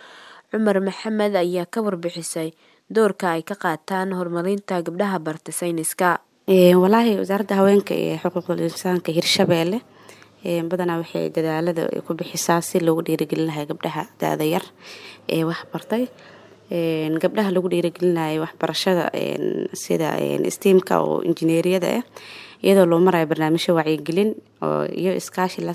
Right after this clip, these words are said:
Speaker 2: la sameynayo wasaaradda waxbarashada iyo hay'adaha la xiriira caalamiga. Een, sidoo kale waxaan sameynaa oo sanadkan, insha Allah, labada kun labaatan iyo shan sameyn doonaa in xoojino fursadaha waxbarasho ee gabdhaha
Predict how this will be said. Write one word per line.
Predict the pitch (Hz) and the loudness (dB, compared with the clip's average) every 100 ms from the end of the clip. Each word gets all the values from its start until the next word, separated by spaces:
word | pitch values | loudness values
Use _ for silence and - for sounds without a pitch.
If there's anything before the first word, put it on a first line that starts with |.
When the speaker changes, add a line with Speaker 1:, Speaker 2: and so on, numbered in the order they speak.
| - - | -8 -8
Speaker 2:
la | 185 196 | -6 -4
sameynayo | 180 175 175 160 | -2 -2 0 0
wasaaradda | 156 156 160 170 - | 0 2 4 2 -2
waxbarashada | - 160 160 190 175 | -4 -6 -4 -6 -4
iyo | - 208 233 - - _ - | -4 -6 -8 -14 -20 _ -4
hay'adaha | 170 170 185 165 | 0 2 0 -2
la | 165 | -6
xiriira | - 156 160 | -4 -4 -2
caalamiga. | 147 151 180 202 196 254 _ - - - - - | -4 -2 0 0 0 -4 _ -20 -20 -20 -14 -4
Een, | 180 175 | -2 0
sidoo | 220 214 | 0 0
kale | 214 180 165 90 | -2 -2 -2 -2
waxaan | 170 - 170 165 - - - | -2 0 0 -2 -4 -8 -10
sameynaa | - 175 165 160 160 185 | -6 -4 -2 -2 -2 -2
oo | - | -2
sanadkan, | - 196 185 170 165 | -2 -2 -2 -6 -4
insha | 170 170 | -2 0
Allah, | 165 | 0
labada | 160 180 | 0 -2
kun | 180 170 | -2 -4
labaatan | 165 160 | -4 -6
iyo | - | -4
shan | 185 | -4
sameyn | - 165 175 | -2 -4 -4
doonaa | 175 170 175 | -4 -6 -4
in | 190 190 | -4 -4
xoojino | 185 160 180 220 - - - - - | -6 -8 -6 -6 -8 -20 -20 -20 -14
fursadaha | - 185 - 196 196 170 | -8 -6 -2 -2 -2 -6
waxbarasho | - - 170 170 190 | -8 -6 -6 -4 -6
ee | 180 | -6
gabdhaha | 160 151 170 160 | -6 -6 -6 -8